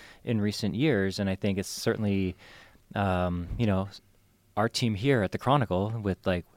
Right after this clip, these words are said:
the things that, uh, Justin Phillips has done, the things that Jonathan Kaufman has done, the things that Esther Mobley has done in wine criticism realm. Um, you know, this is kind of a part of our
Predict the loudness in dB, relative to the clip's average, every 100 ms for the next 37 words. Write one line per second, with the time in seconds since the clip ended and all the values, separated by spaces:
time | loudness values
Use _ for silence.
0 | -8 -4 0 0 0 -2 -2 -4 -8 -14
1 | -20 -10 -4 -2 -2 0 0 0 -4 2
2 | 4 6 4 2 -2 -4 -6 -6 -6 -4
3 | -4 -6 -6 -4 -4 -4 -4 -2 0 -2
4 | -4 -6 -4 -4 -6 -8 -20 -20 -14 -10
5 | -8 -6 -4 -2 -2 -2 -2 0 2 2
6 | 0 -4 -4 -2 -2 -4 -6 -4 -4 -2
7 | 0 -2 -4 -10 -20 -10 -2 2 2 0
8 | -2 -2 0 0 -2 -8 -4 -4 -2 -4
9 | -2 0 2 2 0 -6 -20 -20 -20 -20
10 | _ -6 -6 -2 2 2 2 0 0 -2
11 | -4 -10 -12 -4 -2 -2 -6